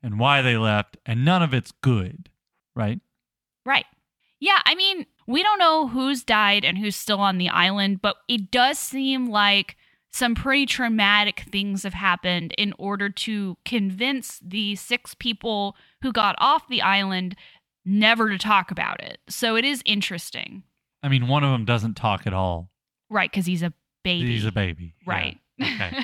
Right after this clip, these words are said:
Speaker 2: <laughs>
Speaker 1: But back to the other baby, Ben, who just always has to have his way or he'll throw a tantrum.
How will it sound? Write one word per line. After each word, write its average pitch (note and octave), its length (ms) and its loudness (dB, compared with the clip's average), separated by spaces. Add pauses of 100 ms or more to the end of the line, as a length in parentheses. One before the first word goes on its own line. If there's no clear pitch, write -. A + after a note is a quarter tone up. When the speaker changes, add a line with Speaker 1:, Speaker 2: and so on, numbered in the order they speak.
(100)
Speaker 2:
<laughs> C4+ 200 -6
Speaker 1:
But F#3+ 180 0
back A3 280 4
to G3 120 0
the C#3 180 2
other D3 200 2
baby, G#2 560 0 (240)
Ben, B2 640 2 (240)
who B2 120 0
just D#3+ 300 2
always F3+ 400 2
has F3 240 2
to F3 120 2
have D#3+ 260 4
his D#3+ 260 2
way D#3 220 4
or B2+ 120 2
he'll C#3+ 180 2
throw C#3 260 0
a E3+ 40 2
tantrum. G#2+ 680 -2